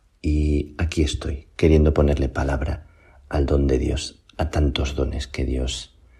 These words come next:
me hace y nos hace en la vida. Estoy en un lugar muy bonito, en Cádiz, que es una ciudad, eh, preciosa, y lo he comprobado y disfrutado estos días de una forma, de una forma particular.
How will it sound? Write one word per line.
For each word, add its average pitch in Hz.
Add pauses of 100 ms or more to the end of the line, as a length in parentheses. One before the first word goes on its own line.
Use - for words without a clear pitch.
(400)
me 71
hace -
y 67
nos 73
hace -
en 65
la 64
vida. 69 (200)
Estoy -
en 80
un 73
lugar 71
muy 69
bonito, 67 (840)
en 73
Cádiz, 71
que 67
es 69
una 67
ciudad, 65 (180)
eh, -
preciosa, - (280)
y 67
lo 71
he 71
comprobado 73
y 73
disfrutado 69
estos 67
días 67
de -
una -
forma, 69 (640)
de 82
una 71
forma 71
particular. 69